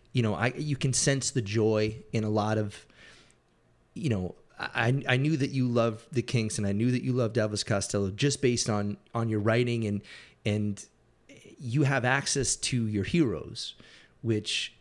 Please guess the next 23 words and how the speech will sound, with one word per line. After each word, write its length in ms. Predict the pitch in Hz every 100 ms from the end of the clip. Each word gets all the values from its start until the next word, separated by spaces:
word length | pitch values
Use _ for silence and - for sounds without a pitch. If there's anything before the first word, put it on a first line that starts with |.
| _ _ -
has 240 | 98 120 120
it 100 | 120
ever, 500 | 143 131 131 123 120 -
I'm 80 | 131
sure 220 | - 156
it's 200 | 123 - - 107
wonderful 640 | 101 117 139 135 143 135
and 120 | 110
awesome 360 | 90 113 - 120
to 120 | -
be 140 | 110
able 160 | 107 101
to 180 | 87 -
ask 240 | 98 -
them 320 | 113 104 101 104 - - - _ _ _ _ -
questions 580 | 147 123 135 117 113 120
and, 280 | 113 107 -
and 120 | 110 110
really 220 | 120 113
dig 260 | 101 113
into 360 | 120 120 - 123
it. 240 | 113 107 - - - - - -
Um, 260 | 110 104